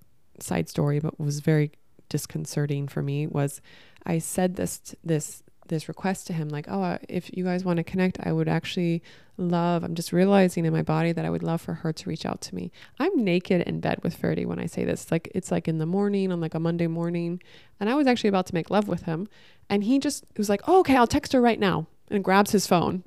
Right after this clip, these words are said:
to text her. And I was like, "You were in bed with me. Are you so excited to connect with this woman that you're like," he's like, "Oh, no, no, I just wanted to, I just wanted to do what you said. I wanna," and I'm like,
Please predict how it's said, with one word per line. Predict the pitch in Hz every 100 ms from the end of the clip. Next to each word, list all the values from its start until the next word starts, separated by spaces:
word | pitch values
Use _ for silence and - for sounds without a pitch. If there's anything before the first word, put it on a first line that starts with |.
| -
to | -
text | 185 190 -
her. | -
And |
I | 208
was | 254
like, | 269 240 - - - - - - -
"You | 190 247
were | 370 427
in | 392 277
bed | 247 269
with | 254 208
me. | 208 262 233 165 180
Are | 208
you | 214 269
so | 330 - - 220 240
excited | 277 - - 220 254 262
to | -
connect | 175 214 208 -
with | 247
this | 220 -
woman | 190 185 233 254
that | 220 185
you're | 196 208
like," | 202 190 190 - - -
he's | 220
like, | 226
"Oh, | 269
no, | 277 269
no, | 254 233
I | 220
just | 240 240
wanted | 233 226
to, | 226 214 - - -
I | 226
just | 226 247
wanted | 233 220
to | 220
do | 190 214 220
what | 226
you | 208
said. | 202 254 247
I | 220
wanna," | 208 208
and | -
I'm | 196 196
like, | 190